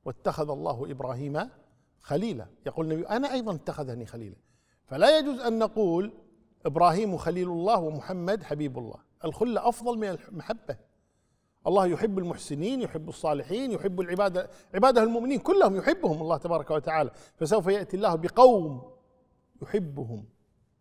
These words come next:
قوم. "فاتبعوني يحببكم الله". إذا أحب الله عبدا نادى جبريل. الله يحب الكثيرين سبحانه وتعالى، لكن لا يتخذ خليلا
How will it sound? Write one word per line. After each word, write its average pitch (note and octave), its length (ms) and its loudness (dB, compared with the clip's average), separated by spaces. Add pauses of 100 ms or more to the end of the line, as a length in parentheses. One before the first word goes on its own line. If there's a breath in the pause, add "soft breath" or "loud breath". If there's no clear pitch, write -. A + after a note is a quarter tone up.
(420)
قوم. E4 200 -2 (1800)
"فاتبعوني G3 960 0
يحببكم D3 720 -4 (1120)
الله". D3 200 -2
إذا F#3 280 -2
أحب G#3 320 2
الله G#3 340 6
عبدا G#3 280 2
نادى F3+ 340 -2
جبريل. D#3+ 380 -8 (320 soft breath)
الله C4+ 260 8
يحب C#4+ 240 0
الكثيرين G#3+ 720 2 (840)
سبحانه F#3+ 480 2
وتعالى، E3+ 420 4
لكن C#3 240 -4
لا D3 140 2
يتخذ D#3+ 440 -4
خليلا D#3+ 480 -6